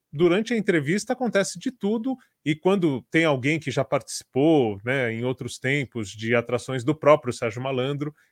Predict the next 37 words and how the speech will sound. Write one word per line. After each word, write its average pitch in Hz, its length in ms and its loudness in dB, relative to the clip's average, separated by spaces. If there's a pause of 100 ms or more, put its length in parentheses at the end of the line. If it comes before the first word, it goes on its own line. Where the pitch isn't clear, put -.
(100)
ele 135 220 4
também 135 420 2
acaba 123 380 2
ali 117 320 0 (260)
entrando 123 580 -2
junto 117 540 -2
e 113 240 4
canta 185 340 4
trechinhos 143 400 0
de 127 80 -2
música 135 300 0
assim, 147 480 0 (340)
é, 120 300 8
do 117 400 4
entrevistado, 135 1000 4
às 107 120 2
vezes 127 200 0
uma 131 140 0
música 127 320 -2
mais 117 240 0
brega, 143 500 4
tudo 185 280 2
tal, 190 160 -4 (260)
mas 165 240 6
não, 226 380 6
não 180 240 6
com 226 260 2
pompa 190 340 4
e 185 40 2
circunstância, 151 760 0
é 185 200 6
ali 185 260 4
no 233 240 -2
meio 170 200 4
da 180 120 2
conversa, 113 640 0
né, 113 340 -2